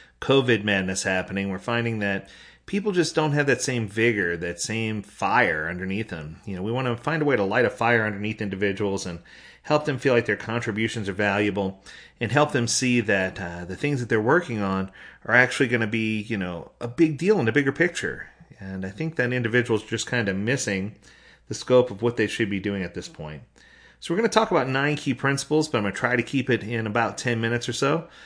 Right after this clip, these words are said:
So hopefully we can do this, and, uh, it's gonna be a challenge, but we'll see what we can do. The first principle talks about paying people what they're worth.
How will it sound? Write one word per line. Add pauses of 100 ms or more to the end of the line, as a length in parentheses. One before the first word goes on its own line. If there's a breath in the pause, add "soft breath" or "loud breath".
(240 loud breath)
So
hopefully
we
can
do
this,
and,
uh,
it's
gonna
be
a
challenge,
but
we'll
see
what
we
can
do. (1200)
The
first
principle
talks
about
paying
people
what
they're
worth.